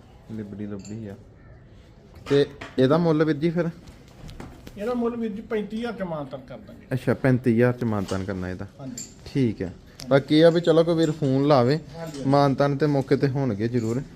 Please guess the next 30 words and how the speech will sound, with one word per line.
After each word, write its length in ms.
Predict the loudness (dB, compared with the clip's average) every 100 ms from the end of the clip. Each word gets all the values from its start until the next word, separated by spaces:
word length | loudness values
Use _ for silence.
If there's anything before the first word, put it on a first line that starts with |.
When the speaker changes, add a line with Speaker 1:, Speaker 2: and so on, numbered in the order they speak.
| -20 -20 -20 -20 -20 -20 -20 -20 -20 -20 -20 -20 -4
Speaker 1:
ਤੈਨੂੰ 280 | 2 4 4
ਕਿੰਨਾ 220 | 2 2
ਚਿਰ 180 | 2 4
ਹੋ 100 | 4
ਗਿਆ 120 | 4
ਜੇ 100 | 2
ਸੂਈ 220 | 2 0 0
ਨੂੰ? 120 | -2 -8 -20 -20 -10
Speaker 2:
ਇਹਨੂੰ 320 | -6 -4 -2
ਅੱਜ 100 | -4 -6
ਛੇ 120 | -8
ਦਿਨ 240 | -8 -8
ਹੋ 80 | -8
ਗਏ 140 | -10 -12
ਜੀ। 180 | -14 -16 -18 0
Speaker 1:
ਛੇ 180 | 4 4
ਦਿਨ 180 | 2
ਹੋ 100 | 0
ਗਏ 200 | 0 -2
ਆ। 100 | -2 -6 -14 -10
Speaker 2:
ਹਾਂਜੀ। 140 | 0
Speaker 1:
ਤੇ 120 | 2
ਇਹ 40 | 4
ਕਿੰਨਾ 220 | 2 2
Speaker 2:
ਇਹਦਾ 160 | 2
Speaker 1:
ਦੁੱਧ? 60 | 2
Speaker 2:
ਮਗਰੀ 160 | 0 -4
ਵੱਛੀ 380 | -6 -6 -6
ਆ 60 | -6
ਜੀ। 180 | -6